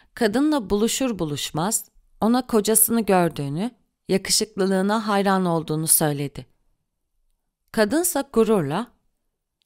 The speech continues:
"Köyde bir eşi daha yoktur." dedi. Bu tavır karşısında Yevgeni daha çok şaşırmıştı. Bu konuşmalardan sonra kadının kocası üzerine bir düşünce onu rahatsız ediyor, ona üzüntü veriyordu.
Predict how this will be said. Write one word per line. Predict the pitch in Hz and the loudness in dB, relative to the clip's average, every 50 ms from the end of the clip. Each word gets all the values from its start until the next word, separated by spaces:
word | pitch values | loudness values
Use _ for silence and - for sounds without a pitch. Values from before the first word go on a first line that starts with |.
| _ _ _ _ _ _ _ _ - | _ _ _ _ _ _ _ _ 0
"Köyde | - 202 208 240 240 277 269 262 - - | 4 6 6 6 4 2 0 -2 0 0
bir | 233 247 | 0 2
eşi | 294 302 269 - - 226 202 | 2 2 2 0 0 2 2
daha | 214 214 214 214 190 | 2 4 4 2 4
yoktur." | 180 180 180 175 - - - 156 143 - - - - _ _ _ _ _ - | 4 2 2 0 -2 -6 -6 -6 -6 -6 -10 -12 -12 _ _ _ _ _ -8
dedi. | 156 143 - - 139 135 _ _ _ _ _ _ _ _ _ _ _ _ _ _ _ _ - - - _ _ - | -8 -8 -8 -10 -16 -18 _ _ _ _ _ _ _ _ _ _ _ _ _ _ _ _ -20 -20 -20 _ _ -2
Bu | 247 294 311 | -2 0 0
tavır | - - 359 330 294 277 | 2 2 2 2 2 0
karşısında | 262 - 247 208 208 208 - 233 220 - - 208 226 220 220 | -2 -2 -2 0 0 0 0 0 -2 -2 0 0 0 0 2
Yevgeni | 208 190 185 190 190 196 196 170 160 190 247 - - | 2 2 0 0 0 -2 -2 -2 -2 -2 -2 0 0
daha | 233 226 226 220 | 2 2 2 0
çok | - 214 - - | -2 -4 -4 -4
şaşırmıştı. | - 175 165 - - 165 156 156 151 147 - - - - 135 - _ _ _ _ _ _ _ _ _ _ _ _ _ _ _ - | -4 -4 -4 -2 -2 -2 -4 -4 -4 -4 -6 -6 -8 -10 -14 -16 _ _ _ _ _ _ _ _ _ _ _ _ _ _ _ -8
Bu | 180 185 | -6 -2
konuşmalardan | - 214 196 196 196 - - 180 185 190 185 185 185 190 196 214 | 0 0 0 0 0 0 0 2 4 4 4 4 2 2 0 0
sonra | 214 - 202 170 156 151 156 170 208 - _ _ | 0 0 -2 -2 -2 -2 -2 -2 -2 -4 _ _
kadının | - - 190 180 180 196 202 202 | -4 -4 -2 0 0 0 0 0
kocası | - - 190 175 196 196 190 - 220 | 0 -2 -2 0 0 0 0 0 0
üzerine | 240 226 214 208 190 190 196 208 208 202 | -2 -2 0 0 0 0 0 -2 0 0
bir | 214 220 214 - | 0 0 0 -2
düşünce | 190 175 - - 196 202 190 208 208 | -6 -6 -4 -2 -2 -2 -2 -2 -2
onu | 170 180 190 202 196 | -2 -2 -2 0 0
rahatsız | 196 180 185 185 - - - 180 | 0 0 0 0 0 0 0 0
ediyor, | 170 143 - - 139 160 208 254 - - _ _ _ _ _ _ - | -4 -6 -6 -6 -4 -4 -4 -4 -6 -10 _ _ _ _ _ _ -4
ona | 180 196 214 147 | -2 0 0 0
üzüntü | 185 180 - 185 185 180 - 180 | 0 -2 -2 -4 -4 -4 -4 -4
veriyordu. | 160 156 147 143 139 135 131 131 127 - 139 | -4 -4 -4 -4 -6 -8 -10 -12 -12 -16 -18